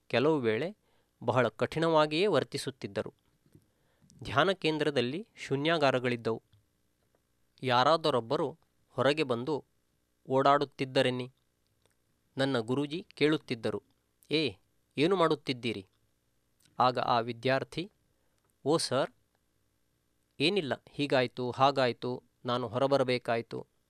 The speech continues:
ಸರಿ, ನಾನೀಗ ಒಳಗೆ ಹೋಗುತ್ತೇನೆ." ಸ್ವಲ್ಪ ಹೊತ್ತಿನ ನಂತರ ಆತ ಮತ್ತೆ ಹೊರಗೆ ಬಂದ. "ಏ, ಏನಾಯ್ತು?" ಮತ್ತೆ ಏನೋ ನೆಪ. ಈ ವ್ಯಕ್ತಿ ಸರಿಯಾಗಿ ಸಾಧನೆ ಮಾಡುತ್ತಿಲ್ಲವೆಂದು ಗೊತ್ತಾದಾಗ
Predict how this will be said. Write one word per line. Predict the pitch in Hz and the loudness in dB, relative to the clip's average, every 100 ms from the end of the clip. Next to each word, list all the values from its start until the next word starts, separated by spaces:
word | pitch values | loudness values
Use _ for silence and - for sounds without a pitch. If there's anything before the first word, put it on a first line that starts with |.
| _ _ _ _ _ _ _ | _ _ _ _ _ _ _
ಸರಿ, | - 151 - _ | -2 -2 -2 _
ನಾನೀಗ | 127 127 131 123 | -4 -2 0 -2
ಒಳಗೆ | 147 123 143 | 0 0 0
ಹೋಗುತ್ತೇನೆ." | 131 117 117 - 107 98 _ _ _ _ _ _ _ _ _ _ | -2 -4 -8 -8 -10 -12 _ _ _ _ _ _ _ _ _ _
ಸ್ವಲ್ಪ | - 135 165 175 | -2 0 2 2
ಹೊತ್ತಿನ | 160 - 156 151 | 0 0 -2 -2
ನಂತರ | 127 127 180 131 - _ _ _ _ _ | -2 -2 -4 -4 -8 _ _ _ _ _
ಆತ | 135 143 120 | 0 2 0
ಮತ್ತೆ | 127 - 170 | -2 -2 -2
ಹೊರಗೆ | 127 123 | 0 0
ಬಂದ. | 113 107 104 - _ _ _ _ _ _ - | 0 -2 -4 -16 _ _ _ _ _ _ 0
"ಏ, | 156 160 - _ - | 2 2 -2 _ -2
ಏನಾಯ್ತು?" | 143 190 165 - 98 _ _ _ _ _ _ _ _ _ | 2 4 2 0 -10 _ _ _ _ _ _ _ _ _
ಮತ್ತೆ | 110 - 156 | -10 -4 0
ಏನೋ | 151 156 156 | 0 0 0
ನೆಪ. | 156 139 131 - _ _ _ _ _ _ _ _ _ _ _ - | -2 -4 -8 -10 _ _ _ _ _ _ _ _ _ _ _ -4
ಈ | 185 | -2
ವ್ಯಕ್ತಿ | 160 127 _ 147 208 | -2 -4 _ -8 -8
ಸರಿಯಾಗಿ | - 131 127 156 156 143 | -8 -4 2 2 2 0
ಸಾಧನೆ | 127 127 127 | 0 0 0
ಮಾಡುತ್ತಿಲ್ಲವೆಂದು | 127 120 123 - 120 117 110 110 | -2 -2 -4 -4 -4 -2 -4 -4
ಗೊತ್ತಾದಾಗ | 110 113 143 117 113 | -4 -2 -2 0 0